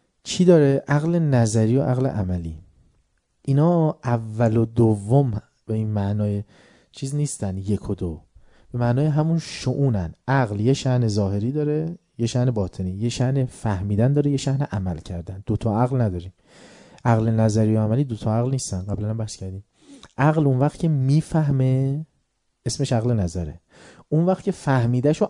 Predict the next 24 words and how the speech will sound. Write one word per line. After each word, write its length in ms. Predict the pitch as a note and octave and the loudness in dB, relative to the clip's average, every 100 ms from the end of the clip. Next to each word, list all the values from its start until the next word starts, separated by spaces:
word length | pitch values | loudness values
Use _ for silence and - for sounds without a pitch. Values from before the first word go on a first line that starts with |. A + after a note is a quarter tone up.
| C3+ | 0
عمل 360 | B2 A#2+ C#3+ | 2 6 6
می‌کنه، 720 | F#3+ F#3 D#3+ D#3 D3 D3 E3+ - - | 4 2 2 2 0 -2 -6 -12 -18
بهش 240 | - C#3+ | -14 -4
می‌گن 120 | C3 - | -4 -2
عقل 220 | A#2 A#2 | -4 -4
عمل. 280 | G2 E2+ E2 _ _ _ _ _ _ _ | -6 -8 -12 _ _ _ _ _ _ _
این 140 | - A#3 | -6 0
قبل 300 | F#3+ F#3 C#3+ | 4 6 4
از 180 | G#2 G#2 | 0 -4
دینه 360 | G2+ F#2 D#2 - _ _ _ _ _ _ _ _ - - _ - | -6 -4 -6 -10 _ _ _ _ _ _ _ _ -20 -20 _ -6
که، 220 | D#3+ D#3+ - | -4 -2 -6
اه، 240 | E3+ E3+ E3+ E3+ E3+ E3+ D3 - _ | -10 -8 -10 -14 -18 -20 -20 -20 _
مصداقش 380 | E3 D3+ G3 F3+ | -4 -2 0 0
هم 180 | F#3 D3+ | 0 2
بدیهیات، 800 | B2+ A2+ A2+ G2 A2 A#2+ G2 - | 0 2 0 0 2 4 2 -2
از 180 | A2 - | -6 -2
طریق 260 | A#2+ C3+ | -2 0
بدیهیات. 580 | C#3 A#2+ F#2+ F#2+ F#2+ F#2+ - _ _ - _ - | 0 -2 -2 -4 -6 -8 -10 _ _ -20 _ -10
اما 240 | F3+ A3 A#3+ D#3 | -8 -6 -8 -6
بعدش 480 | D#3 F3 G#3+ G#3 | -6 -6 -8 -10
که 180 | - - | -10 -4
انسان 400 | D#3 C#3+ F3 F3 D#3 | -4 -4 -4 -2 2
رشد 320 | D#3+ D#3 - | 2 0 -6
کرد، 340 | F2+ D2+ - | -8 -8 -14